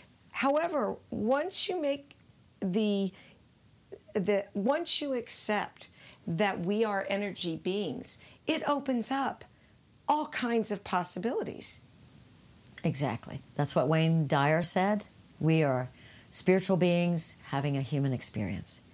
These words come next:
Speaker 2: So to paraphrase him, we are energy beings having a human experience. And I, I have been asked, "Well, does somebody have to believe in it for it to help?" It, it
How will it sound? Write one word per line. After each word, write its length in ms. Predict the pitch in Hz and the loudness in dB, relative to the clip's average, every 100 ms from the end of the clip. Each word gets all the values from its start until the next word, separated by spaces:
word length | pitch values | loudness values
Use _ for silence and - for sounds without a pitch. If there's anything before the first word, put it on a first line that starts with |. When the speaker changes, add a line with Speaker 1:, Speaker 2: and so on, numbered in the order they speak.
| - - - | -20 -20 -14
Speaker 2:
So 160 | - 127 | -4 -4
to 80 | - | -2
paraphrase 580 | - 240 262 - 139 - | 2 4 4 2 4 2
him, 360 | 139 131 127 131 - - - | 2 0 -2 -6 -16 -20 -6
we 100 | 165 | -2
are 100 | 147 - - | -2 -2 2
energy 340 | 208 196 143 | 4 6 4
beings 540 | 139 131 123 120 - - - - - - | 2 2 0 0 0 0 -10 -20 -14 -4
having 280 | 135 120 113 | -2 0 0
a 20 | |
human 300 | 151 123 90 | 2 0 0
experience. 760 | - - 107 101 - - - - - - - - - - - - - | 0 0 -2 -4 0 0 0 -6 -20 -20 -20 -20 -20 -18 -18 -20 -4
And 440 | 156 143 135 127 - - - - - - - - - | 0 0 0 -2 -4 -8 -20 -20 -20 -20 -20 -20 2
I, 200 | 170 202 - | 4 6 6
I 80 | 214 | 6
have 200 | 233 214 | 8 8
been 120 | 208 | 8
asked, 400 | 185 156 127 - | 8 6 4 2
"Well, 240 | 151 143 | 2 2
does 180 | 139 156 | 2 2
somebody 260 | - 240 240 | 4 2 2
have 160 | 208 208 | 0 -2
to 80 | 170 | -4
believe 360 | 135 147 185 | -2 0 2
in 100 | 208 | 2
it 160 | 190 190 | 0 -2
for 140 | 160 | -2
it 120 | 156 | -2
to 80 | - | -2
help?" 400 | 139 170 208 208 - - - - - - - - - - - - - - - - - - - - | 0 0 0 -4 -14 -20 -20 -20 -20 -20 -20 -20 -20 -20 -20 -20 -20 -20 -20 -20 -20 -20 -2 4
It, 260 | 190 - - - | 4 2 -8 2
it 280 | 175 170 | 4 4